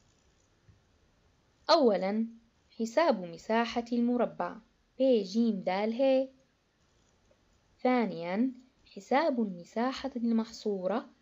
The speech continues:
بين المربعين. إذن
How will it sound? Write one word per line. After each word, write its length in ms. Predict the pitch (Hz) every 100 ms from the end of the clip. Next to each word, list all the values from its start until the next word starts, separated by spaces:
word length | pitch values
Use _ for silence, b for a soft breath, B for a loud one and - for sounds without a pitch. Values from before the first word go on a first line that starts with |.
| _ _ -
بين 260 | 175 170
المربعين. 920 | 175 196 226 262 247 294 339 349 349 339 _ _ _ _ _ - - - - - - - - - - - - - - - - - - - - - - - - - - - - -
إذن 380 | - 220 262 403